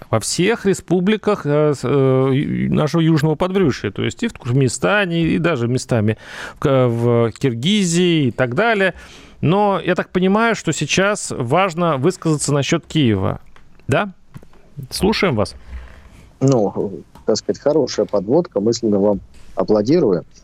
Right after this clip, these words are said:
Speaker 2: Значит, давайте с-, сразу с, с киевской истории. Мне кажется, тут, э, с одной стороны, продолжение дерусификации, десоветизации, э, а есть еще некий сакральный смысл. Вот когда над Киевом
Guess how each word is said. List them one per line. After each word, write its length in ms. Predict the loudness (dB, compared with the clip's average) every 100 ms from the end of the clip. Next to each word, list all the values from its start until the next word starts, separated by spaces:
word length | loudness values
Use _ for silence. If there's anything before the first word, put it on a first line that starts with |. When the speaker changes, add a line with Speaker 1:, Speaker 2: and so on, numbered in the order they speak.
| -16 -10
Speaker 2:
Значит, 320 | -6 -6 -4
давайте 680 | -2 0 0 0 0 0 -2
с-, 260 | -4 -4
сразу 400 | -2 0 0 0
с, 140 | -4 -4
с 200 | -6 -2
киевской 420 | 0 0 0 -2
истории. 460 | -2 -2 -2 -2 -6 -16 -20 -20 -4
Мне 300 | 2 2 2
кажется, 360 | 0 -2 -2 -4
тут, 360 | -2 -4 -6 -6
э, 340 | 0 2 4 2
с 100 | 0
одной 220 | 0 0
стороны, 500 | -2 0 2 2 0 -2
продолжение 760 | -4 0 0 2 2 2 2 0 0
дерусификации, 880 | 0 0 -4 -6 -4 -2 -2 0 -2
десоветизации, 1160 | 0 -2 0 -2 0 0 2 0 -2 0 0 -2 _ _ _ -4
э, 280 | 0 0 -2 0
а 320 | 2 2 0 -6 _
есть 320 | 0 2 0 -2
еще 200 | 0 0
некий 280 | 0 -2
сакральный 540 | -2 -2 0 0 0 -6
смысл. 400 | -10 -12 -14 -18 -20 -20 -20 -20 _ _ -12 -2
Вот 160 | -2 -4 -20 -10 -2
когда 340 | 0 2 0
над 220 | 0 -2
Киевом 440 | 0 2 2 0